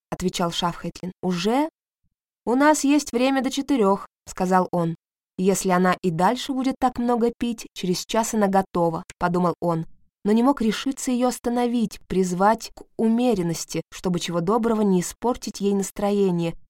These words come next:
и лишить себя надежды, услышал он в себе тот же иронический голос, «проводить ее домой, возможно, в ее комнату,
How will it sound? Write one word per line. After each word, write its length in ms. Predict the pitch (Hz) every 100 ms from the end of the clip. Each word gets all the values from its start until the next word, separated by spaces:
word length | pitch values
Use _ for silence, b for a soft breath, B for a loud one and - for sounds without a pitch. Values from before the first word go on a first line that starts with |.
| _
и 100 | 190
лишить 300 | 175 - 214
себя 180 | - 180
надежды, 720 | 180 170 196 262 226 170 165 - -
услышал 480 | 160 - 190 190 170
он 100 | 170
в 60 | 165
себе 340 | - 175 180 -
тот 200 | 233 240
же 160 | 208 208
иронический 520 | 202 208 - - 214
голос, 420 | 196 202 170 - - _ -
«проводить 640 | - 185 180 170 202 247 226
ее 180 | 220 214
домой, 580 | 214 220 240 220 180 - _ _ _
возможно, 720 | 170 180 190 196 180 185 180 175 -
в 60 | 170
ее 220 | 180 180 -
комнату, 540 | 233 254 190 175 170